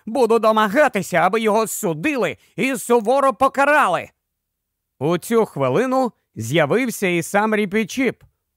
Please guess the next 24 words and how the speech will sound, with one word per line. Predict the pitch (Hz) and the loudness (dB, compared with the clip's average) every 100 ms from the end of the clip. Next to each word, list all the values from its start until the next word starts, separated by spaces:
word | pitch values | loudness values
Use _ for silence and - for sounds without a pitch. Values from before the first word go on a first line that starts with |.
| _ | _
У | 127 | -2
лапі | 139 196 262 180 127 | 2 2 2 -2 -2
він | 185 247 | -2 0
тримав | 196 190 180 160 | 0 2 0 -2
шпагу, | - - 254 160 131 - _ _ | -8 0 0 0 -6 -8 _ _
а | 120 | -2
вуса | 123 147 269 - 208 | 0 0 -2 0 0
його | 185 175 180 | 2 2 0
загрозливо | 117 143 117 131 226 208 233 220 | 2 0 2 0 2 2 0 0
стирчали. | 214 - 214 - 247 214 127 - _ _ _ _ _ _ | -2 0 -2 0 0 2 0 -6 _ _ _ _ _ _
Тон, | 113 135 196 | -2 0 0
проте, | 190 240 254 269 254 247 _ _ | 0 0 2 2 0 0 _ _
залишався | 143 165 175 165 - 185 143 160 | -4 0 2 0 0 -2 0 -4
чемним, | 127 - 151 185 233 247 | -4 -2 -2 0 -2 -2
як | 202 151 170 | 0 -2 -2
і | 240 | -6
завжди. | 196 214 135 110 110 - _ _ _ _ _ _ _ _ _ _ _ | 0 0 0 -4 -8 -10 _ _ _ _ _ _ _ _ _ _ _
«Прошу | - 147 196 220 262 | -2 0 0 0 -2
прийняти | 269 247 233 180 175 196 240 | 2 0 0 0 0 0 0
мої | 240 240 240 | 0 -2 -4
щирі | - 214 220 240 | -4 -2 0 0
вибачення | 285 277 160 - 165 156 | -2 0 0 0 -2 0
усіх | 160 165 - 185 - | -2 -4 -4 -4 -4
присутніх | 175 165 - 254 208 185 - | -2 -2 0 -2 0 -4 -4